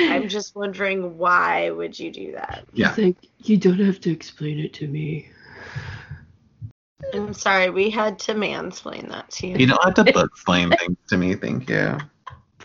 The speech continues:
Speaker 1: <laughs> Book-explain.
Speaker 3: So, yes,
Speaker 1: <laughs>
Speaker 3: that's,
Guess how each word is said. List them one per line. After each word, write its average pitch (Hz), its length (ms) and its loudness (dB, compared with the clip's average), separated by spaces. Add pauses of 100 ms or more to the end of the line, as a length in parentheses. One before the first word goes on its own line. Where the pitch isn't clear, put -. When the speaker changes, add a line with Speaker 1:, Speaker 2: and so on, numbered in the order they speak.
(680)
Speaker 1:
<laughs> - 0 -
Book-explain. - 1160 -2 (920)
Speaker 3:
So, 330 880 0
yes, 392 420 4
Speaker 1:
<laughs> - 40 -4
Speaker 3:
that's, 427 480 2